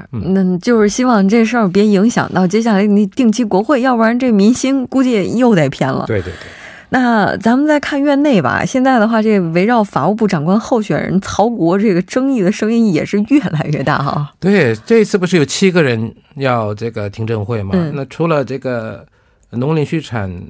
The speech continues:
Speaker 1: 食品部长官以外呢，都没有定。
Speaker 2: 嗯。
Speaker 1: 啊，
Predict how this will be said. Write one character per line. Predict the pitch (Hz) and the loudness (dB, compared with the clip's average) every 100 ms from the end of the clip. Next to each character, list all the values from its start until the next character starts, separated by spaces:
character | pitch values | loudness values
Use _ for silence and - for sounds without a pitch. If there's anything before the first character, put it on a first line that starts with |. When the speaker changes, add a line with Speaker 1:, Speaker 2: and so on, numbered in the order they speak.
| - | -20
Speaker 1:
食 | - 147 | -10 -6
品 | 143 107 | -4 -2
部 | 143 123 | -2 -4
长 | 107 90 | -6 -10
官 | 107 147 | -6 -6
以 | 104 | -4
外 | 127 147 | -4 -4
呢， | 113 92 | -6 -8
都 | 143 | -6
没 | 139 | -4
有 | 147 | -2
定。 | 131 180 113 _ _ - | -2 -2 -4 _ _ -6
Speaker 2:
嗯。 | 233 170 | -6 -4
Speaker 1:
啊， | 113 95 | -8 -8